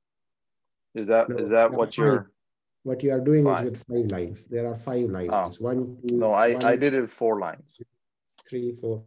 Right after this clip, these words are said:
Speaker 2: five. Okay. But that's excellent because the next challenge is, is doing it in four lines, which you have already done, but quite often people struggle with it. So I give them the challenge number two. Okay, you have done it with five lines.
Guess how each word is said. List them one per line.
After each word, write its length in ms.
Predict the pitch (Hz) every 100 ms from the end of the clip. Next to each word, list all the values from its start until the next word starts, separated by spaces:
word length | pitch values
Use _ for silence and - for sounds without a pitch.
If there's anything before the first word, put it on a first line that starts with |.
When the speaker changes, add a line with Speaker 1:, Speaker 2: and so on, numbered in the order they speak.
| -
Speaker 2:
five. 160 | - -
Okay. 260 | 147 113 113 - - - 139
But 120 | 120
that's 420 | 143 151 - -
excellent 340 | 135 - 131 131
because 160 | 131
the 60 | 120
next 320 | 131 156 -
challenge 300 | 123 120 120
is, 160 | 120 113
is 180 | 123 107
doing 240 | 131 127
it 100 | 120
in 120 | 117
four 320 | 113 131 120
lines, 280 | 98 101 107
which 140 | 117 117
you 80 |
have 120 | 120 120
already 340 | 113 110 107
done, 320 | 107 104 113 - _ _ -
but 180 | 127 123 -
quite 260 | 147 156 156
often 280 | 147 135
people 380 | 120 123 120 123 123
struggle 540 | - - 147 117 113
with 180 | 98 90
it. 180 | - _ _ _ _
So 200 | - 117
I 120 | 117
give 280 | 117 135 117
them 200 | 123 113
the 80 | 117
challenge 480 | 127 120 123 113
number 220 | 120 113 113
two. 320 | 139 123 -
Okay, 240 | 120 120 143
you 160 | 127
have 100 | 117
done 100 | 123 123
it 100 | 120
with 120 | 107
five 280 | - 165 156
lines. 360 | 113 131 -